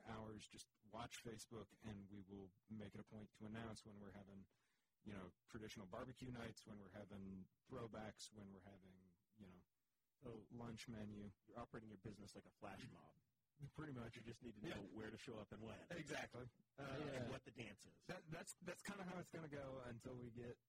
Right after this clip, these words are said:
Speaker 1: until we get open. Um, yeah. Thanks, Zach,
Speaker 3: So, uh,
Speaker 1: Bertram, and, <laughs> and Eldon. Who else comment?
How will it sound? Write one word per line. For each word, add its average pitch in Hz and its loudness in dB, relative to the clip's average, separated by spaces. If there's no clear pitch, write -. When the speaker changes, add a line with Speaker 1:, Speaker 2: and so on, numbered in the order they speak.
Speaker 1:
until 127 2
we 127 0
get 120 2
open. 123 2
Um, 104 2
yeah. 104 0
Thanks, 131 2
Zach, 113 4
Speaker 3:
So, 120 4
uh, 107 4
Speaker 1:
Bertram, 113 2
and, 117 2
<laughs> 349 0
and 135 2
Eldon. 139 2
Who 175 4
else 170 2
comment? 160 -2